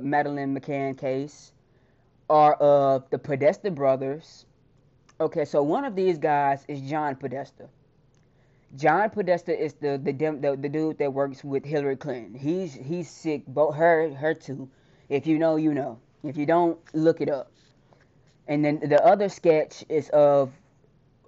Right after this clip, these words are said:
what I believe to be Tony Podesta, the brother of John Podesta.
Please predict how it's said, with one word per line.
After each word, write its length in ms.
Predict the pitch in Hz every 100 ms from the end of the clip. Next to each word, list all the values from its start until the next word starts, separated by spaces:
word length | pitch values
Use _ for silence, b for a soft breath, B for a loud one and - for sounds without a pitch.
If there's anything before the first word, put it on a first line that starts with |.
| _
what 260 | 143 147 156
I 240 | 151 233
believe 560 | 196 156 151 151 147 139
to 120 | -
be 180 | 139 135
Tony 460 | 135 170 226 185 156
Podesta, 680 | 151 135 135 127 - 135 131
the 100 | 135
brother 400 | 131 170 208 151
of 220 | 135 139
John 280 | 131 139 135
Podesta. 580 | 139 135 131 - 139